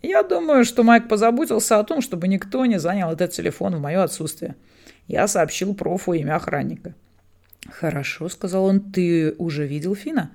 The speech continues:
Он будет искать тебя рядом с этой будкой". "Нет, ещё не... А, подождите секундочку, вот он появился". "Скажи ему,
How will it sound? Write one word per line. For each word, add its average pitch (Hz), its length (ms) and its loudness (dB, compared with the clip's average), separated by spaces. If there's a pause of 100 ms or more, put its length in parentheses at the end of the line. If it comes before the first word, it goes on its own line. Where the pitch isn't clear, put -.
(460)
Он 156 200 -2
будет 156 260 -2
искать 175 380 -6
тебя 156 240 -4
рядом 151 380 -6
с - 100 -6
этой 165 200 -2
будкой". 156 380 -6 (640)
"Нет, 185 520 2
ещё 214 380 2
не... 202 180 4
А, 226 260 6
подождите 202 840 0
секундочку, 269 580 -2
вот 330 540 2
он 285 260 4
появился". 220 760 4 (760)
"Скажи 139 500 -6
ему, 214 340 0